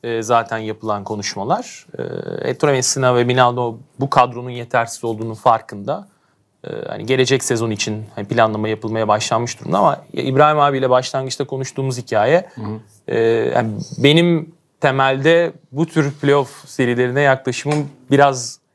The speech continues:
Speaker 1: Real Madrid Efes serisindeki gibi. Hiç gerek yoktu bence. Şu maç sekiz birle son şeyi aldın.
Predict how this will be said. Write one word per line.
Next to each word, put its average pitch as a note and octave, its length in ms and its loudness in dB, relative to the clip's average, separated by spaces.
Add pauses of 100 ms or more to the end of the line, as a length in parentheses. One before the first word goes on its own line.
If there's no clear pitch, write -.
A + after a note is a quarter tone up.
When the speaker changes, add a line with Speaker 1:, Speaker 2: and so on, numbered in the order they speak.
(120)
Speaker 1:
Real C3 220 2
Madrid C3+ 260 -2
Efes B2 240 -4
serisindeki A#2+ 540 -4
gibi. G#2+ 240 -2 (600)
Hiç E3 140 6
gerek D#3+ 240 4
yoktu D3+ 280 0
bence. A#2 260 2
Şu D3+ 160 -4
maç D3+ 420 0
sekiz D#3 460 0
birle D3 440 4
son C#3+ 460 -4
şeyi D#3 240 4
aldın. D#3+ 400 2